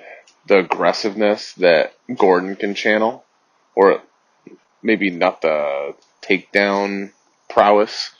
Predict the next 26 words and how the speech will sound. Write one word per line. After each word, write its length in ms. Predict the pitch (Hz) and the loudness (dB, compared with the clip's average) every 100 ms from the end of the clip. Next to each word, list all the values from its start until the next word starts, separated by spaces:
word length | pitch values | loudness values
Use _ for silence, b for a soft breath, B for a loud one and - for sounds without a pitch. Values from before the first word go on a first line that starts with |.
| b - | b -6
that 100 | 104 | -4
Gordon 380 | 95 101 101 107 | 0 0 0 -4
seems 280 | - 110 107 | -6 -6 -4
to 80 | |
have. 360 | 104 110 107 120 _ _ _ _ _ _ _ _ - | 2 2 2 -2 _ _ _ _ _ _ _ _ -2
I 100 | 117 | 0
think 180 | 131 - | 0 -2
he's 240 | 104 90 | -4 -4
been 220 | - 85 | -6 -2
working 380 | 78 110 - 82 | 2 0 0 -6
on 140 | 73 | -4
it, 180 | 87 101 _ _ _ _ - | -4 -6 _ _ _ _ 4
but 440 | 110 85 80 - _ _ - | 8 8 6 -2 _ _ -12
when 200 | - 98 | -4 -2
you 100 | 95 | -2
see 240 | - 113 | 0 0
him 160 | 107 92 | 0 0
go 160 | 90 92 | 2 0
against 480 | 90 87 - - - _ - | -2 -8 -12 -20 -20 _ 0
guys 300 | 113 92 92 | 2 2 -2
that 180 | 87 78 _ - | -8 -12 _ -2
are 460 | 95 92 90 85 - _ | 2 4 2 -4 -12 _
more 240 | 107 90 | -2 0
hesitant 520 | 85 95 92 - 90 87 | 0 -4 -4 -8 -10 -6
to 120 | 87 | -8
engage, 680 | 80 82 78 92 113 - | -8 -8 -4 -4 -4 -8